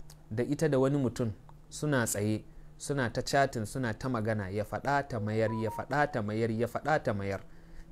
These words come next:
Can bayan ya dawo daga masallaci sai ya ga ba su tare da wannan mutumin. Sai ya ganta ita ɗaya kuma tana kuka. Sai ya ce, "Me ya faru?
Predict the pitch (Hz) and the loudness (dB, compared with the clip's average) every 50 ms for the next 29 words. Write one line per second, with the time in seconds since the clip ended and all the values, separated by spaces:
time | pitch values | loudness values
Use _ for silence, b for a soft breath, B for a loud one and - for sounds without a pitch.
0 | - - - 180 180 175 175 165 170 B B B B B B B B B B B | -2 8 10 10 12 12 8 6 2 B B B B B B B B B B B
1 | B B B - 117 123 147 151 156 160 160 156 160 156 151 151 147 156 156 165 | B B B -6 8 12 12 12 12 12 10 10 8 4 4 6 6 8 8 8
2 | 160 143 131 117 113 117 120 - 135 127 131 127 123 - 139 131 - - 160 160 | 8 6 6 4 2 2 2 2 2 4 4 4 4 2 0 -2 0 2 4 4
3 | 165 151 156 160 147 160 165 170 165 151 135 - 135 120 110 107 113 127 127 120 | 6 6 4 6 8 8 8 8 6 2 2 6 8 8 10 10 8 6 4 4
4 | - - - - - - - - 120 120 117 117 113 117 123 131 139 139 131 120 | 0 -8 -14 -14 -14 -10 -4 4 8 8 8 8 8 6 6 6 6 6 4 2
5 | 117 - 117 110 92 87 B B B B B - - - 156 160 160 151 151 170 | 2 2 0 0 -2 -4 B B B B B -8 0 4 6 8 8 8 8 6
6 | 165 165 147 - - 139 - 147 - 139 139 135 - 151 143 139 - 160 147 135 | 6 4 2 0 0 0 0 0 2 2 2 2 2 2 2 2 4 4 4 4
7 | 110 98 - - 101 - - - 90 - b b b b b b b b - - | 4 2 0 -4 -6 -6 -6 -10 -10 -10 b b b b b b b b 0 4
8 | 165 175 180 170 - 175 160 139 139 143 147 170 190 160 175 165 151 139 135 139 | 8 8 8 8 6 4 4 6 6 8 8 8 8 10 10 10 10 10 8 6
9 | 123 | 4